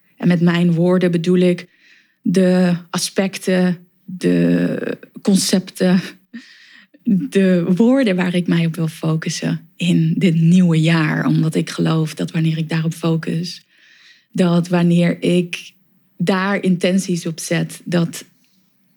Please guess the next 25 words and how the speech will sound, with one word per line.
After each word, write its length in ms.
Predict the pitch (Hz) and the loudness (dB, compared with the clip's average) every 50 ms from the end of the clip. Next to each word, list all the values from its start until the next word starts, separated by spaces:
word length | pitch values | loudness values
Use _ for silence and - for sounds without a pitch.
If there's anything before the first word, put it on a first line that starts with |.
| _ _ _ | _ _ _
dit 240 | _ 220 208 208 - | _ 0 0 2 2
jaar 520 | 190 190 180 180 180 180 180 180 170 170 175 | 0 0 2 2 0 -2 -2 -2 -2 0 0
mij 600 | 180 170 165 170 165 165 170 170 165 165 165 - - | 0 0 0 0 0 0 0 0 0 -2 -4 -6 -10
vervulling 600 | - - 180 170 - 190 190 190 196 185 180 - | -4 -4 -4 0 2 2 2 4 4 2 2 0
gaat 180 | - 175 - | -2 -6 -6
geven, 640 | - - 165 160 160 160 160 - 170 165 165 165 156 | -6 -4 -2 0 0 0 -2 -2 -2 -2 0 0 -2
dat 180 | 165 165 160 | -2 -4 -2
ik 480 | 170 170 170 - - - - - - - - | -2 -4 -4 -4 -8 -16 -18 -18 -20 -2 2
nog 260 | 196 220 240 226 220 | 4 4 4 2 2
meer 220 | 220 202 202 - | 0 0 0 0
impact 380 | - 185 185 180 185 180 - - | 0 0 0 0 -2 -8 -10 -8
kan 160 | - 170 165 | -6 -4 -2
maken 360 | 165 160 160 160 165 - 170 | -2 0 0 -2 -2 -2 -2
in 60 | 170 165 | 0 2
mijn 180 | 165 175 170 | 2 0 0
eigen 400 | 170 - 185 202 214 196 - 180 | -2 0 0 2 0 0 0 -4
leven 440 | 175 175 165 165 165 - - - - | -4 -2 -2 -2 -2 -4 -6 -6 -2
en 180 | 190 190 190 202 | 0 2 2 4
in 100 | 196 180 | 2 2
het 100 | 170 180 | 0 0
leven 380 | 180 170 175 170 175 - 165 | 0 0 0 -2 -2 -6 -8
van 180 | 160 - 170 165 | -4 -4 -2 -2
dat 140 | 165 160 165 | -2 -4 -4
van 180 | - 180 170 | -4 -4 -2
anderen. 560 | 170 170 170 170 165 160 165 175 180 190 - | 0 0 0 2 0 0 0 -4 -4 -6 -10